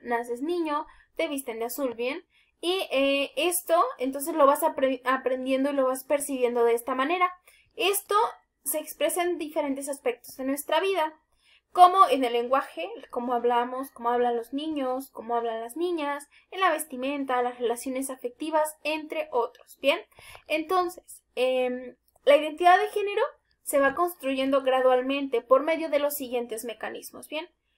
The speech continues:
Eh, recordemos que la identidad de género, desde nosotros que nacemos,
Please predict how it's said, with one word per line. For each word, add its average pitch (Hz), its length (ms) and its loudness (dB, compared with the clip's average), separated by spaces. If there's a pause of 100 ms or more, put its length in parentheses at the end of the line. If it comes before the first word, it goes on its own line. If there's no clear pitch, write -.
(320)
Eh, 277 440 2 (140)
recordemos 320 580 4 (140)
que 339 480 -4 (1080)
la 247 100 4
identidad 269 400 4
de 320 80 2
género, 339 420 2 (320)
desde 269 340 0
nosotros 294 500 -4
que 339 100 -8
nacemos, 311 640 -2